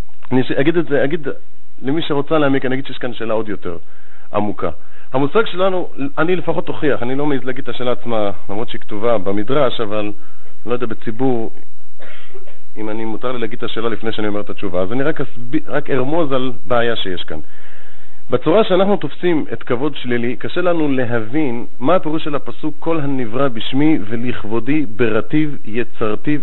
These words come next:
אף עשיתיו". למעשה, כל הבריאה היא כבוד שמיים. למעשה, אפשר להגדיר את כל עבודת היהודי, עובד השם עלי אדמות, להרבות כבוד שמיים בעולם.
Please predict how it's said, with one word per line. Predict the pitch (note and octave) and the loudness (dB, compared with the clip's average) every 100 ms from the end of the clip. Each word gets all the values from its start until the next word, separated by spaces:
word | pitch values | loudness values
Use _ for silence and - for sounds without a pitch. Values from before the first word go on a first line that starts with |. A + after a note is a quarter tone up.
| - | 0
אף | A2+ - | 0 0
עשיתיו". | - F2+ D#2 - - - - - - - | 0 0 0 0 0 0 0 0 0 2
למעשה, | C3 E3 E3 A3+ A#3+ | 2 0 0 -2 -2
כל | - A#3+ C4 | 0 0 2
הבריאה | A#3 D#3 D#3 D#3+ G2 C#3 E3+ F#3 - - | 0 0 -2 -2 -2 -2 -2 -2 -4 -4
היא | |
כבוד | - A#2+ B2 | -4 -4 -2
שמיים. | G#2+ F#2 D#2+ D#2 - - - - - | -2 -2 -2 -2 -2 -2 -2 -2 0
למעשה, | D#3+ F3 F#3 A3 - - C#3 | 2 2 2 0 0 -2 -2
אפשר | - F#3 | -2 0
להגדיר | G3 F3+ E3+ E3+ | 0 0 0 0
את | |
כל | - G3 | 0 0
עבודת | G3 D#3 C3 E3+ F3 - - | 0 0 0 0 -2 -2 0
היהודי, | C#3+ C3+ B2+ C3 B2 D#3 A#2 - | 0 0 0 0 0 0 0 0
עובד | A2 D3+ D3+ | 0 0 0
השם | - D3+ C3+ | 0 0 0
עלי | B2+ C3+ | 0 0
אדמות, | G#2+ A2+ B2 D#3+ - - - - | 0 0 0 0 0 0 0 0
להרבות | A#2+ C3+ C3 D3+ F#3 - | 0 0 0 -2 -2 -2
כבוד | - A#2+ D#3+ | -2 -2 -2
שמיים | - C#3 B2+ B2+ G#2 | -2 -2 0 0 0
בעולם. | G#2 F#2 E2 | 0 0 0